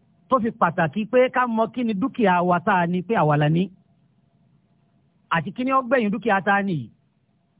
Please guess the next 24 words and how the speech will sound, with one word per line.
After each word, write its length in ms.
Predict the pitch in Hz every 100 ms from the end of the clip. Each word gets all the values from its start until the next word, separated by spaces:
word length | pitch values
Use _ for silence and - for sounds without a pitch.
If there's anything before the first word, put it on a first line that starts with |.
| _ _ _
Ká 60 | 180
tó 140 | 190 202
mọ 120 | 185
pàápàá 500 | 175 151 202 214 175
kí 100 | 147
ni 80 | 165
dúkìá 320 | 160 - 135 127
wa. 140 | 127 113 _ _ _ _ _ _ _ _ _ _ _ _
Allah 220 | 170 233 294
subhanahu 360 | 196 220 254
wa 100 | 208
ta'ala 260 | 160 190 240
nínú 120 | 240
Al-Qur'an 340 | 214 156 185 202
Ọlọ́run 260 | 202 175
sọ 100 | 151
fún 120 | 135 123
wa 100 | 139
pé, 300 | 170 160 156 _ _ _
inú 120 | 185
Suratul 240 | 185 190 185
An'am, 340 | 143 151 180
àyà 380 | 131 165 190 151
ninety-four, 580 | 143 143 135 139 175